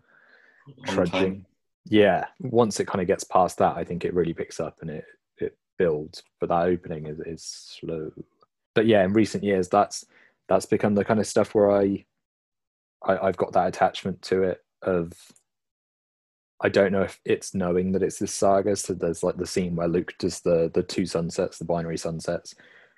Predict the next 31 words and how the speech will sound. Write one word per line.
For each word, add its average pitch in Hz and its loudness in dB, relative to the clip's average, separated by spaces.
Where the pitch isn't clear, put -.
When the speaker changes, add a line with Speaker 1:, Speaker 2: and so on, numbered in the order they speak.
Speaker 2:
and 95 2
the 92 2
music 92 0
sort - 0
of - -10
kicks - -6
in, 95 -2
there's 92 -2
something 92 0
about 90 2
that 92 2
scene, 95 -2
watching 98 0
it, 95 -2
where 87 -2
you 85 -4
just - -6
kind 87 -4
of, 87 -6
I 90 4
always 90 2
get - -2
this 90 -6
sense - -4
that 85 0
it's - -8
the 85 -6
start 80 0
of 87 -12
this 85 -6
big 82 -4